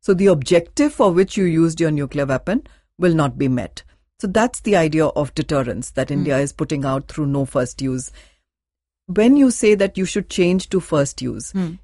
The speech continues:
Speaker 1: it's not just about dropping the word no.
Speaker 2: Mm.
Speaker 1: Any nuclear doctrine must look credible to the adversary.
Speaker 2: Mm.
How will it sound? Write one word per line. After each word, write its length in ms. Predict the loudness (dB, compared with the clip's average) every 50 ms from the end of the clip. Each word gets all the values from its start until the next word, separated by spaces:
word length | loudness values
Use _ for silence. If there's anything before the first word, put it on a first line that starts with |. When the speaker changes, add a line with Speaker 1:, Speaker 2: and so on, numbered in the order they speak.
| _ -2
Speaker 1:
it's 240 | -2 -2 0 2
not 300 | 4 4 6 4 2 2
just 260 | 0 -2 -2 0 0 0
about 300 | 2 2 2 2 2 2
dropping 400 | 2 0 2 2 2 2 4 2
the 100 | 2 2
word 300 | 4 4 4 4 2 2
no. 420 | 2 2 2 2 0 -2 -6 -14 _ _ -6
Speaker 2:
Mm. 240 | -6 -6 -6 -6 -10 -14 _ _ _ _ _ _ _ _ _ _ _ _ _ _ 0
Speaker 1:
Any 260 | 4 4 6 6 6
nuclear 400 | 6 6 4 4 2 2 0 2
doctrine 480 | 2 2 -2 -2 -2 -2 -2 0 0 2
must 280 | 0 0 -2 -2 -2
look 200 | -2 -2 -2 -2
credible 540 | -4 -2 0 2 2 2 2 4 4 4 4
to 120 | 2 -2 0
the 180 | 2 4 4
adversary. 640 | 4 2 2 0 0 0 0 -2 -6 -8 -8 -10 -12 -18 _
Speaker 2:
Mm. 160 | -20 -20 -20